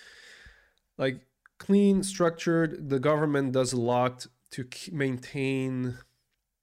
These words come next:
you know, the country. While Brazil has corrupted government, you have der-, uh,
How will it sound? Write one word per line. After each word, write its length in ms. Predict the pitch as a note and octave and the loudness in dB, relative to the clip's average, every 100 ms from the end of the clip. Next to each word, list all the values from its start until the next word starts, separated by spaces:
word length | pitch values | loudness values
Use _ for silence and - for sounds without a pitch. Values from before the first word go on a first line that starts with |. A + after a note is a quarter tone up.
| _ _ - | _ _ -8
you 120 | D#3 | -4
know, 360 | C3+ B2 C3 - - - | 0 -2 -4 -12 -20 -18
the 80 | B2 | -14
country. 640 | - C#3 B2+ D3 C3+ B2+ B2+ - - - - _ _ _ _ _ _ | -8 -8 -8 -6 -6 -6 -12 -20 -20 -20 -20 _ _ _ _ _ _
While 640 | C#3 C#3+ C#3 C3+ C3+ B2 - | -2 2 2 2 0 -4 -12
Brazil 440 | D3+ C#3+ C3 D#3 | -4 -4 0 0
has 260 | C3+ C3 A#2+ | 2 0 0
corrupted 560 | - C#3+ C#3 C#3 C#3 C3 | -2 0 0 0 -6 0
government, 720 | C3 B2+ B2+ B2 B2 B2 - _ _ _ _ _ _ _ - | 0 0 0 0 0 -4 -12 _ _ _ _ _ _ _ -12
you 140 | A#2+ | -6
have 260 | A#2 A#2 A#2+ | -6 -6 -8
der-, 580 | C#3 C3+ C3+ C3 | -8 -8 -10 -8
uh, 20 | B2 | -8